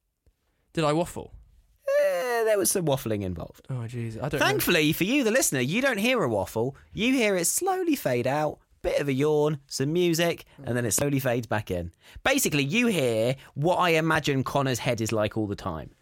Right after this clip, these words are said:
Speaker 2: where you start talking and he just starts singing along to some Elton
Speaker 1: See,
Speaker 2: John.
Speaker 1: I don't remember, I don't remember waffling that much. I, it was a short episode. I remember I had a, had a little chat about something that I, I don't care about, but apparently I care so much that it's been faded out.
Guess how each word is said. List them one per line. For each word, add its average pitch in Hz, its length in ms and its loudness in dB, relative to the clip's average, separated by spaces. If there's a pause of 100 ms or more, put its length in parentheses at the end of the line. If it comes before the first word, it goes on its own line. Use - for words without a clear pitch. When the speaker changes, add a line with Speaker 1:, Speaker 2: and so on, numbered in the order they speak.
(240)
Speaker 2:
where 135 140 0
you 208 200 0
start 147 280 2
talking 135 400 2
and 113 80 2
he 131 80 2
just 120 200 0
starts 123 320 0
singing 120 240 0
along 113 300 0
to 101 100 -4
some 107 160 -4
Elton 101 240 -2
Speaker 1:
See, 107 100 -2
Speaker 2:
John. 113 200 0
Speaker 1:
I 330 60 -4
don't 302 180 -4
remember, 294 280 -4
I 247 140 -4
don't 254 140 -4
remember 269 240 -2
waffling 117 380 -2
that 85 100 -6
much. 120 260 -2
I, 214 180 0
it 190 60 -10
was 233 220 0
a 233 60 0
short 247 220 0
episode. 135 420 0
I 175 80 2
remember 180 460 0 (140)
I - 40 -4
had 180 100 0
a, 160 100 -2
had 165 140 0
a 165 40 2
little 165 180 2
chat 139 240 0
about 139 200 0
something 127 300 -2
that 131 100 0
I, 120 320 -2
I 117 60 -2
don't 117 220 -2
care 135 200 2
about, 117 300 -2
but 139 100 -2
apparently 139 320 2
I 135 40 2
care 135 200 0
so 139 160 0
much 127 260 -4
that 110 440 -6
it's 151 100 -8
been 160 140 -2
faded 180 380 -2
out. 240 280 -4